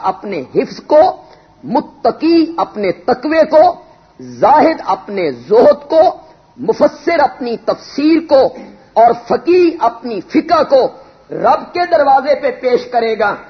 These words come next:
اور جب باری آئے گی بلال کی، اللہ پوچھیں گے، "تم کیا لائے ہو؟" وہ کہے گا، "میں تیرے نبی کے چہرے کی زیارت لے کے آیا۔"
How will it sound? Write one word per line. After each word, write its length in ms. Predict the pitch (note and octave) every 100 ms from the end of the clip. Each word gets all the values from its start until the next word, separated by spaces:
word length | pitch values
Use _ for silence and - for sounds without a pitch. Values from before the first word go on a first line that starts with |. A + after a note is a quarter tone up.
| - _
اور 160 | - A#3+ -
جب 120 | B3+ F#3+
باری 380 | A3 B3 D#4 B3
آئے 240 | B3+ C4+
گی 180 | A#3+ B3+
بلال 460 | G#3+ G#3+ G#3+ C4 D#4
کی، 220 | D#4+ B3 - - G#3 A3 A#3+ B3 C4 - - - A3 - - - - - - - - - - - - _ -
اللہ 300 | F3 G3 F3+ E3+
پوچھیں 380 | E3 - F#3+
گے، 100 | F#3+
"تم 380 | G#3 - G#3+ C4
کیا 220 | A#3+ F#3
لائے 300 | D#3 C#3 C3
ہو؟" 220 | A2 A2 G2+ _ _ - - - - - - - - -
وہ 200 | C3+ F#3+
کہے 400 | G3 E3 D#3+ E3+
گا، 140 | F#3+
"میں 280 | F3+ E3 F3+ F3
تیرے 220 | E3+ E3
نبی 520 | D3 D#3 D#3+ F3+ F#3+
کے 200 | F#3 E3+
چہرے 460 | C#3+ - E3 D#3 C#3
کی 200 | G3 E3
زیارت 520 | A#2+ D#3 D#3+ F#3+ E3+
لے 260 | C#3 B2 A2
کے 200 | A2 G#2
آیا۔" 480 | G2+ - - -